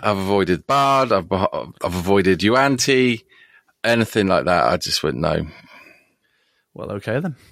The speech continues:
Speaker 1: Let's not go down that route.
Speaker 2: Well, yeah, I mean, any of them would eat this team alive, I think.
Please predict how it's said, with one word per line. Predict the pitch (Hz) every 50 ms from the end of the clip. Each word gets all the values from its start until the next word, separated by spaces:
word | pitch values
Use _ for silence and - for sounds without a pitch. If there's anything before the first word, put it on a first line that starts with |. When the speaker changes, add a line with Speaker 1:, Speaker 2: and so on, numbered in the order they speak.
| _ _ _ _ _ _ _ _ _ _ _ _ -
Speaker 1:
Let's | 82 82 67 - -
not | - 78 - - - -
go | - 82 80
down | 76 80 78 80 82
that | 85 - -
route. | 82 85 85 80 - _ _ _ - - - - - _ -
Speaker 2:
Well, | 214 185 170 165 156 147 143
yeah, | 147 151 147 139 139 135
I | 143
mean, | 147 151 147 147
any | 147 147 131
of | 117 113
them | 120 120 120
would | 120 120 127
eat | 131 139 -
this | 127 - -
team | - - 117 110 113
alive, | 117 120 123 127 120
I | 107
think. | - - 110 117 -